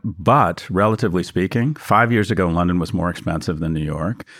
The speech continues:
Three years ago, it was the same. Now it is distinctly less expensive. So it ties into the inflation discussion with the dollar surge, with Jerome Powell raising interest rates, with the dollar's,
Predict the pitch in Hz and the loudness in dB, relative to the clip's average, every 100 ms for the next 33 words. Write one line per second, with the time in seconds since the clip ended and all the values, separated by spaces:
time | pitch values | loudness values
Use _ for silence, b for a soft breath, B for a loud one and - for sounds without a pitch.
0 | B - 92 104 101 95 87 82 85 92 | B -2 2 2 2 2 0 -2 -4 -2
1 | 85 95 - 90 123 139 90 - 90 - | 0 -2 -2 0 2 0 -2 -4 -8 -2
2 | 101 98 90 78 113 - - - 82 73 | -2 0 -2 0 -2 -2 -6 -4 -6 -6
3 | - 57 - B B B B B B B | -8 -12 -14 B B B B B B B
4 | B - 104 98 90 - - 101 123 123 | B 0 4 4 2 -2 -4 -2 4 4
5 | 120 104 92 82 127 151 101 85 92 90 | 4 2 2 0 0 2 0 0 0 -2
6 | - 85 82 - 95 98 95 98 110 110 | -2 -4 -4 -6 -4 -2 0 0 2 0
7 | 82 - 117 110 80 80 98 98 - 110 | -2 0 2 2 0 -4 -4 -2 2 2
8 | 127 120 107 90 80 95 113 104 87 - | 2 2 2 2 2 0 2 2 0 -2
9 | 95 - 82 78 - - - B B B | -6 -4 -4 -4 -8 -14 -18 B B B
10 | B B 185 208 95 104 107 101 87 | B B 0 2 2 4 4 4 0